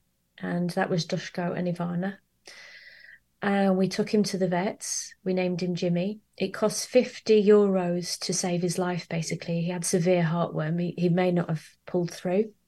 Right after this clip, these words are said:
Um, and through the vets, we found a charity, uh, called Stray Aid Montenegro. And they took him in, in foster care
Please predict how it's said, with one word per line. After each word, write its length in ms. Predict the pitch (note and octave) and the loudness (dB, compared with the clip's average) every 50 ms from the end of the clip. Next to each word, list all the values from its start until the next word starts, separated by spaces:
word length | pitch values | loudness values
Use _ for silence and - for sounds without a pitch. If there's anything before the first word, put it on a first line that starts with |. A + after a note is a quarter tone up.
| _ _ - - - - - - - - - - - _ _ | _ _ -20 -20 -20 -20 -20 -20 -20 -20 -20 -20 -20 _ _
Um, 260 | - G3 F#3+ F#3 F#3 | 2 4 4 6 6
and 140 | F#3 F#3+ F#3+ | 4 4 2
through 220 | - - G#3+ G#3+ | 6 10 10 12
the 100 | G3 G#3 | 12 10
vets, 340 | F3+ G3+ G3 G3 - - - | 6 4 0 0 -2 -4 0
we 120 | - G3 F3+ | 0 0 0
found 420 | - - - G3 G3 F#3+ F#3+ F3 | 0 -2 0 2 2 2 2 2
a 60 | F#3 | 0
charity, 720 | F3+ - - F#3+ F#3+ F#3+ F#3+ F#3+ - - F3+ F3+ F#3 G3 F#3+ _ _ _ _ _ _ _ _ _ _ _ _ | -4 -2 -2 -2 0 0 -2 -4 -4 -4 -4 -4 -4 -6 -8 _ _ _ _ _ _ _ _ _ _ _ _
uh, 160 | - F3+ F3+ F3 | -2 -2 -2 -2
called 280 | - - F#3+ F#3 F3 | 0 0 0 0 0
Stray 360 | - - - - G3 F#3+ F#3+ | -2 -6 -2 0 2 2 2
Aid 280 | F#3 F3+ F#3 F3+ F3 - | 2 2 2 0 0 0
Montenegro. 760 | F#3 F3+ F3 F3 E3+ - F#3 F3 F3 F3 E3+ F3 E3+ F3 G3+ G3+ - _ _ _ _ _ _ _ _ _ _ _ _ _ _ _ _ _ _ _ _ _ _ _ _ _ | -2 -2 -2 -2 -2 -4 -4 -4 -4 -4 -4 -2 -2 -2 -4 -6 -10 _ _ _ _ _ _ _ _ _ _ _ _ _ _ _ _ _ _ _ _ _ _ _ _ _
And 160 | F#3 F#3 F#3 | -2 0 2
they 140 | G3 G3+ G3+ | 2 2 2
took 220 | G3+ - F3+ - | 0 -2 -4 -4
him 180 | - - F3 F3+ | -4 -2 0 2
in, 280 | E3+ E3+ F#3 G#3+ G#3+ - _ _ - - - - - _ _ | 2 2 2 0 -2 -6 _ _ -20 -20 -20 -20 -20 _ _
in 120 | F#3+ F#3+ F#3 | 0 0 2
foster 400 | E3+ - F#3+ - - - - E3 | 2 0 0 -2 -2 -6 -6 -8
care 440 | - - F#3 F3 F3 F#3 G3 G3 | -8 -6 -6 -6 -4 -4 -6 -8